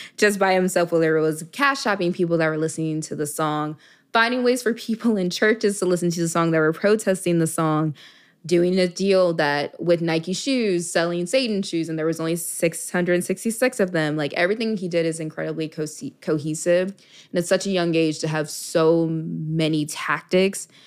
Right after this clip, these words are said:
And of course, he has a team behind him that is probably equally as talented, but seeing him do so much really off the cuff really gives him the persona that everything he does is solely his decision, all his vision,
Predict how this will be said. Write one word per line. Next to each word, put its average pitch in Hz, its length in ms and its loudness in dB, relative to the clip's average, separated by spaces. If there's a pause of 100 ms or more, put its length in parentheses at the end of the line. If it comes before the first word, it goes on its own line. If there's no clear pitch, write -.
(120)
And 214 80 -2
of 220 60 4
course, 254 200 2
he 262 80 2
has 202 100 2
a 175 80 2
team 180 200 -2
behind 156 240 0
him 151 120 -4
that 143 100 0
is 147 140 -2
probably 151 380 -2
equally 147 440 -2
as 139 120 -4
talented, 151 540 -2
but 139 280 -2 (380)
seeing 208 420 2
him 180 280 0
do 170 200 0
so 165 180 -2
much 151 300 -4
really 160 220 4
off 151 260 0
the 160 100 -2
cuff 151 340 -6
really 156 160 -2
gives 151 240 -4
him 156 220 -6
the 151 80 -4
persona 156 420 -6
that 139 320 -4 (400)
everything 185 400 2
he 170 140 -4
does 156 300 2
is 147 100 -4
solely 160 400 2
his 160 180 0
decision, 151 600 0 (240)
all 156 220 2
his 156 240 -4
vision, 151 600 -2